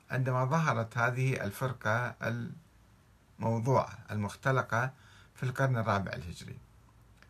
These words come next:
تلك الزيارات التي تتضمن معاني الغلو والتعظيم المبالغ فيه تجاه الأئمة من أهل البيت، والحط من درجة خصومهم أو أعدائهم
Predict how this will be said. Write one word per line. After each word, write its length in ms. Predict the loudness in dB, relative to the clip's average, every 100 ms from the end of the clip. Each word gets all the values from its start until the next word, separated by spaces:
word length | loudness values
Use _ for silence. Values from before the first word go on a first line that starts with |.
| -20 -20 -20 -20 -20 -20 -2
تلك 200 | 0 4
الزيارات 800 | 4 6 6 6 6 4 0 -4 -20 -12 0
التي 380 | 4 4 4 0
تتضمن 840 | 0 0 2 4 6 6 6 4 2 -2
معاني 880 | 2 4 6 4 4 0 2 0 0 0
الغلو 640 | 0 0 2 2 2 -2 -8 _ -4
والتعظيم 880 | -4 2 2 4 2 2 2 0 -2 -2
المبالغ 600 | 2 4 4 4 4 -2
فيه 320 | -4 -4 -4 -10 -20 -20 -20 -18
تجاه 380 | -6 4 4 4 0
الأئمة 460 | -2 0 0 0 -2
من 180 | -2 -2
أهل 140 | -2
البيت، 460 | -4 -4 -6 -8 -16 -20 -20 -20 -20 -20 -20 -8
والحط 520 | -2 0 2 0 0 -2 0 0 -4 -2
من 160 | 2 2
درجة 400 | 2 2 0 -2
خصومهم 800 | -6 -6 -2 2 4 2 0 -6 -6 0
أو 160 | 2
أعدائهم 760 | 2 0 2 2 4 2 2